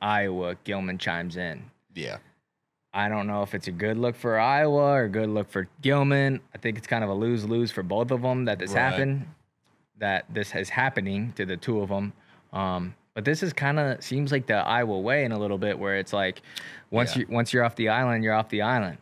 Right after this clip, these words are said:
Speaker 1: right? Like, once you're gone, you're gone. So
Speaker 2: Mm-hmm. And Gilman's kinda, like,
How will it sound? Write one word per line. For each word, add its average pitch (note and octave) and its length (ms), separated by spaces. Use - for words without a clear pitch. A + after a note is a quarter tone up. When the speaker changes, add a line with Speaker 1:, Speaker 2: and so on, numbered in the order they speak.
Speaker 1:
right? G#2 320
Like, G2 240
once A#2 220
you're A2 100
gone, B2+ 320
you're G2+ 140
gone. G#2+ 340
So F#2+ 340
Speaker 2:
Mm-hmm. G#2+ 600
And F#2 260
Gilman's G2 360
kinda, F2 260
like, E2 220